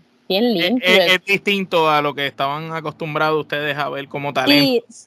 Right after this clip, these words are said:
Speaker 1: yo te
Speaker 2: De
Speaker 1: puedo
Speaker 2: Netflix.
Speaker 1: decir, yo te puedo decir que desde W W L en sus buenos tiempos que llenábamos el, en Junco,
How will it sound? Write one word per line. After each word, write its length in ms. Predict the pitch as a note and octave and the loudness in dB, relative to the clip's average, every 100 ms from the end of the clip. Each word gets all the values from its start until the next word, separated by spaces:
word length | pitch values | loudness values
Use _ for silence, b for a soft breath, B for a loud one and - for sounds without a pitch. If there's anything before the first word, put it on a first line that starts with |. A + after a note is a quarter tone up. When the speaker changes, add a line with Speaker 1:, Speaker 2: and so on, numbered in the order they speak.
| G#3+ | -4
Speaker 1:
yo 140 | A#3+ | -2
te 80 | D4+ | 0
Speaker 2:
De 60 | |
Speaker 1:
puedo 180 | D#4 D#4 | 2 2
Speaker 2:
Netflix. 360 | D4+ D4 D4 - | 2 0 -4 -8
Speaker 1:
decir, 440 | D4+ A#3+ G3 G3 G3+ _ _ _ | -8 -6 -6 -8 -14 _ _ _
yo 100 | - | -10
te 100 | A#3 | -8
puedo 120 | B3 C#4+ | -4 -6
decir 220 | C#4 D4+ | -6 -8
que 100 | B3+ A#3 | -8 -8
desde 240 | G#3 A3 G#3+ | -8 -10 -8
W 340 | G#3+ G#3+ B3 | -8 -8 -8
W 500 | C4+ C4+ C#4 C4+ C4 | -8 -8 -8 -6 -6
L 160 | C4 - | -6 -8
en 180 | A#3 G#3+ | -12 -12
sus 220 | - G#3+ | -12 -10
buenos 400 | F3 G3 A#3 B3+ _ | -6 -6 -6 -8 _
tiempos 480 | C4 B3 B3 - G#3+ | -4 -4 -4 -8 -6
que 120 | G3+ | -2
llenábamos 560 | F#3+ F3 F3 G3+ A3 | -2 -4 -6 -6 -4
el, 220 | A3+ G#3 - | -2 -2 -4
en 300 | G3+ G3 F3+ | -6 -6 -6
Junco, 540 | B3 B3 G#3+ F3+ D#3+ | -6 -6 -8 -10 -12